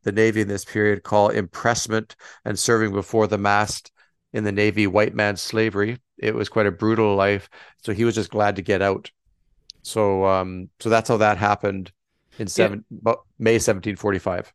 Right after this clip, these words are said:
Speaker 2: Yeah, and how did he come to be ordained in the Church of England and, um, have a very powerful and effective ministry?
Speaker 1: It's quite a bit later. It's, um,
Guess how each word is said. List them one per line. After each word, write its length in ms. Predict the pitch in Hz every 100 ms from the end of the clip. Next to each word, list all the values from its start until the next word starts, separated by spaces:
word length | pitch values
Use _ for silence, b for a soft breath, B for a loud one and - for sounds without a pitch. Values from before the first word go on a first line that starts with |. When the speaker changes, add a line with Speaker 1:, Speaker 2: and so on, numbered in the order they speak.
| -
Speaker 2:
Yeah, 200 | 120 190
and 120 | 180
how 140 | 220
did 140 | 294 311
he 80 | 285
come 260 | - 214
to 80 | 196
be 160 | 170 160
ordained 680 | 147 165 165 127 98 - -
in 140 | 156 131
the 80 |
Church 320 | 123 156 - 131
of 80 |
England 460 | 147 143 104 - -
and, 400 | 127 123 120 113
um, 340 | 127 123 117 - _ _ _ -
have 220 | 143 170
a 60 |
very 340 | 120 160 180 117
powerful 580 | - 156 202 - 110 113
and 120 | 127
effective 400 | 117 151 - 120
ministry? 540 | 127 196 - 95 - _ _ _ _
Speaker 1:
It's 120 | 127 -
quite 220 | 139 151
a 40 |
bit 180 | 131 -
later. 480 | 117 139 87 120 127 _ _ _ 107
It's, 400 | 101 - - 117
um, 520 | 107 104 101 98